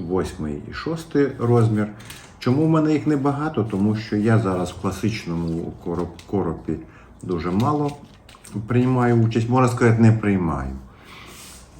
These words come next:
А, але такі, о, такі, е, гачочки в мене є. І Карп G T A один Super.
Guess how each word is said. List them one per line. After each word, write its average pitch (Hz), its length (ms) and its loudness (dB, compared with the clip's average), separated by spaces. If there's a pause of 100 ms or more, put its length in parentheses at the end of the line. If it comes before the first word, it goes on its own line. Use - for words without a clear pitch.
(120)
А, 80 540 -4 (180)
але 92 240 -2
такі, 107 460 0
о, 98 320 2
такі, 107 440 0
е, 98 340 -2 (160)
гачочки 95 480 -2
в 78 60 -4
мене 98 260 -2
є. 60 280 -8 (680)
І 117 380 6 (120)
Карп 110 380 2 (280)
G 80 180 -8
T 104 440 0 (120)
A 90 180 -2
один 92 300 0
Super. 160 500 -2